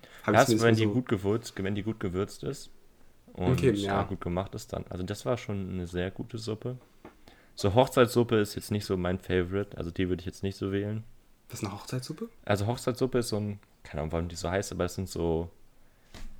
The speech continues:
Speaker 2: ähm, ist so ein Eischaum, äh, also eine,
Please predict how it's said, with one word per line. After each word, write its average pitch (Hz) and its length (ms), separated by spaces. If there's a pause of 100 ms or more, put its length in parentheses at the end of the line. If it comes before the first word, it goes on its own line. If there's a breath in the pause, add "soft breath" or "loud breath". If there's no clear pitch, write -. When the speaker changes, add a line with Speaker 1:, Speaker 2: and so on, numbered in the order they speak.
(100)
Speaker 2:
ähm, 78 500
ist - 120
so 92 60
ein - 100
Eischaum, 107 840 (200)
äh, 90 120
also 82 580
eine, 82 160